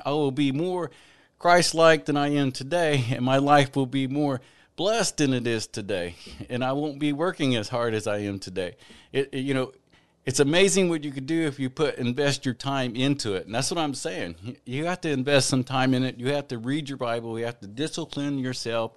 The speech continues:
You have to self-restrain. But if you stick to it, time is continuous. It never stops. It's always flowing. So eventually,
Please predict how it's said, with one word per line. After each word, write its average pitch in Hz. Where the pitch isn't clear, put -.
You 127
have 135
to 113
self-restrain. 127
But 208
if 135
you 143
stick -
to 214
it, 143
time 208
is 131
continuous. 139
It 117
never 151
stops. -
It's -
always 135
flowing. 156
So 156
eventually, 147